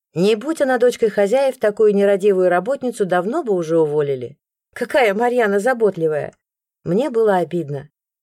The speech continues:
Если он просто выполняет свою работу или поручение начальства, то тогда ведёт себя слишком уж. Мог бы держаться более официально. "Господин Морган?" Вопрос застал меня врасплох.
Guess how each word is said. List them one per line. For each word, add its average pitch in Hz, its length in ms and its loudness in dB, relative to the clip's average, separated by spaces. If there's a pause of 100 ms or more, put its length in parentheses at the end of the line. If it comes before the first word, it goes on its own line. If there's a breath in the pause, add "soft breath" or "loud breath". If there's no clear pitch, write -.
Если 269 280 -2
он 262 140 -2
просто 254 340 0
выполняет 220 520 2
свою 208 220 2
работу 202 460 0
или 160 140 -2
поручение 185 540 0
начальства, 180 680 -4 (340)
то 175 120 -6
тогда 185 380 -2
ведёт 220 320 0
себя 226 340 0
слишком 254 760 -4
уж. - 260 -4 (460)
Мог 262 220 0
бы 277 80 -6
держаться 226 440 0
более 247 320 2
официально. 220 720 0 (540)
"Господин 117 720 -12
Морган?" 147 500 -6 (540)
Вопрос 226 380 0
застал 220 320 0
меня 208 260 0
врасплох. 190 680 -4